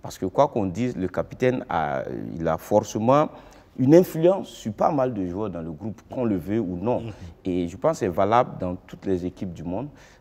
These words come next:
Speaker 1: Voilà, on ne peut pas venir et imposer quelque chose sans s'appuyer sur un certain nombre de joueurs. Et Bertrand fait partie de ces joueurs-là.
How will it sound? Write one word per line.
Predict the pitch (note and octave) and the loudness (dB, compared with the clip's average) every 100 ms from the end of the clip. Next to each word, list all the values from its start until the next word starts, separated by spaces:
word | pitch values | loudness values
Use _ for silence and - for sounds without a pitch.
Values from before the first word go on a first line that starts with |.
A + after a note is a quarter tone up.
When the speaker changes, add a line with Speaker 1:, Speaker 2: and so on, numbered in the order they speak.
| - | -8
Speaker 1:
Voilà, | - F2+ E2+ D#2 | 0 2 4 0
on | E2+ | -4
ne | F2 | -4
peut | F2+ | -6
pas | - A2+ | 2 4
venir | A2+ F2+ F2+ G2+ G#2+ F#2 | 4 0 -2 -2 -4 -4
et | D#2 C#2+ - G2 | -6 -8 -8 -2
imposer | G#2 G2 G#2+ G2+ A#2+ | 0 0 0 2 0
quelque | - E2+ F2+ | -2 -8 -8
chose | D#2+ A2+ A#2+ | -8 -8 -6
sans | B2 | -6
s'appuyer | B2+ F#2 - G2 G#2 | 0 -2 -2 -4 -4
sur | - G2+ | -2 -6
un | |
certain | G2+ D#2+ F2+ | -6 -8 -4
nombre | F2+ E2+ | -4 -4
de | D#2 | -6
joueurs. | D#2 D2+ G#2 - - | -8 -6 -8 -12 -12
Et | - | -6
Bertrand | E2 F#2+ G#2 B2 | 0 0 0 -2
fait | B2 | -4
partie | A2 E2+ F2 F2 | -6 -6 -6 -8
de | D#2+ | -8
ces | E2 | -10
joueurs-là. | E2 D#2 D#2+ E2 | -12 -10 -10 -10